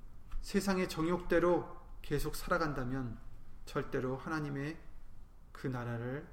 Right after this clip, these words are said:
유업으로 얻을 수 없다 말씀하십니다. 그 나라에 들어갈 수 없다 하십니다.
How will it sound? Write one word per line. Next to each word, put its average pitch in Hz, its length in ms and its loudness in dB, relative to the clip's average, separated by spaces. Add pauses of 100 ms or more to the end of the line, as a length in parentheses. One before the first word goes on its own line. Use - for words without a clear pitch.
(180)
유업으로 123 480 -2
얻을 120 180 -4
수 127 380 -4 (540)
없다 135 340 -2
말씀하십니다. 123 840 -8 (960)
그 - 140 0
나라에 147 400 4
들어갈 151 340 6
수 156 220 0
없다 - 380 2
하십니다. - 460 -6